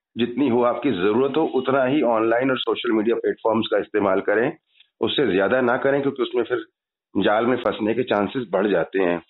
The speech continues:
दूसरा, उन्होंने कहा कि अगर कोई unknown source से link वगैरह आता है, कोई contact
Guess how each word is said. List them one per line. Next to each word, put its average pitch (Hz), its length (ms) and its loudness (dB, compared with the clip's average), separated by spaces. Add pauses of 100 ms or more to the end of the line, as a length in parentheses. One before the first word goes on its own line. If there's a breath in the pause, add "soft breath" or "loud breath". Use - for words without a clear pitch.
(500 soft breath)
दूसरा, 123 340 2
उन्होंने 156 220 2
कहा 156 240 2
कि 160 120 0
अगर 143 460 0
कोई 147 140 0
unknown 139 480 0
source 127 280 -2
से 139 100 -2
link 113 280 0
वगैरह 113 280 2
आता 107 280 0
है, 110 60 0
कोई 113 100 0
contact 107 400 -2